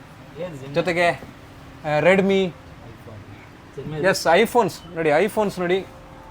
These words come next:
ಈಗ ಎಲ್ಲರದ್ದು ಫೇವರೇಟ್ ಆಗಿರುವಂಥದ್ದು iPhones. So iPhone-ಗಳು ನೋಡಿ ಎಷ್ಟು ಚೆನ್ನಾಗಿದ್ದಾವೆ, ಎಷ್ಟು ಚೆಂದ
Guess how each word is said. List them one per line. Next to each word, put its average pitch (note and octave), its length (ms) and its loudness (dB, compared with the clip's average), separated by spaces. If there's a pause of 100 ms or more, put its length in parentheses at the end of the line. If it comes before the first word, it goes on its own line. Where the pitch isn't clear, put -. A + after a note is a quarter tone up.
(220)
ಈಗ G3 260 2
ಎಲ್ಲರದ್ದು G3+ 520 4
ಫೇವರೇಟ್ G3 460 2
ಆಗಿರುವಂಥದ್ದು F#3 440 0 (140)
iPhones. F3+ 300 2 (420)
So E3 300 2
iPhone-ಗಳು F3+ 420 -2
ನೋಡಿ D3+ 160 0
ಎಷ್ಟು - 200 -8
ಚೆನ್ನಾಗಿದ್ದಾವೆ, E3 500 0
ಎಷ್ಟು D3 240 -6 (140)
ಚೆಂದ G#3+ 240 0